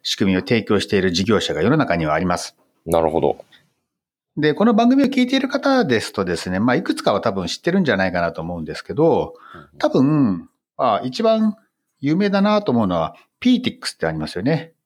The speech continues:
Speaker 2: うんうんうん。
Speaker 1: なんか緑色の、緑色のサイト。
Speaker 2: うん。
Speaker 1: あとはですね、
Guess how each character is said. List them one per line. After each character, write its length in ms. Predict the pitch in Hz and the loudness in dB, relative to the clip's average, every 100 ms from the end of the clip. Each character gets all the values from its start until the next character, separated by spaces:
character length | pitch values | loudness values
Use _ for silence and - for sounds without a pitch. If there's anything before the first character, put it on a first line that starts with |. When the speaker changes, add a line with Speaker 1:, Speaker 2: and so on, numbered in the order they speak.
| _ - | _ -6
Speaker 2:
う 60 | 92 | -4
ん 40 | |
う 0 | |
ん 80 | 71 | -4
う 60 | 78 67 | -8 -12
ん。 40 | 87 - - | -14 -12 -2
Speaker 1:
な 100 | 95 | 0
ん 20 | |
か 80 | 78 | 0
緑 340 | 113 113 113 | 0 0 0
色 140 | 107 | 2
の、 180 | 98 101 - - - | 2 0 -6 -20 -10
緑 40 | |
色 120 | 98 90 | -4 -2
の 80 | 85 | 0
サ 100 | 92 | -2
イ 80 | |
ト。 200 | - - - _ _ _ _ | -4 -10 -14 _ _ _ _
Speaker 2:
う 100 | 85 | -8
ん。 100 | 69 - _ _ _ _ _ _ _ - - - | -8 -10 _ _ _ _ _ _ _ -20 -20 -4
Speaker 1:
あ 120 | - | -2
と 160 | - 117 | 0 2
は 160 | 85 | 2
で 160 | 76 78 | 2 -2
す 240 | - - | -4 -6
ね、 440 | 82 80 76 76 | -4 -2 -2 -4